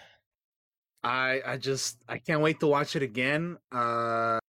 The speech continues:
it's, it's such a fantastic movie. Uh, there is a lot of hype for this, so, you know, uh, to some people, the hype may be a little exaggerated or whatnot, but, I mean, it is a, it, it really is a great, fantastic movie.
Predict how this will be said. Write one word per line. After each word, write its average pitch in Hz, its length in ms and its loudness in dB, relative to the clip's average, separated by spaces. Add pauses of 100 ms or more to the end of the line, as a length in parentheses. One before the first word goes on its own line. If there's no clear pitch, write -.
(480)
it's, - 400 -6
it's 143 280 -2
such 202 260 2
a 151 140 2
fantastic 147 840 -2
movie. 143 480 -4
Uh, 120 220 -10
there 131 240 0
is 156 140 0
a 180 60 2
lot 160 180 4
of 143 80 0
hype 151 240 0
for 180 120 -2
this, 190 300 -2
so, 113 580 -8
you 113 120 -10
know, 104 320 -8 (340)
uh, 104 120 -18 (160)
to 120 100 -8
some 135 180 -2
people, 127 720 -4 (420)
the 131 100 -2
hype 127 220 -2
may 127 140 -2
be 123 160 0
a 123 60 0
little 123 260 -2
exaggerated 131 640 2
or 143 60 2
whatnot, 139 420 0
but, 107 220 -6
I 113 60 -2
mean, 110 200 -4
it 117 80 4
is 123 160 2
a, 98 140 -2
it, 113 180 -6
it 113 120 -4
really 110 260 -2
is 104 120 -4
a 92 60 -4
great, 95 480 -2
fantastic 90 560 -10
movie. 98 340 -6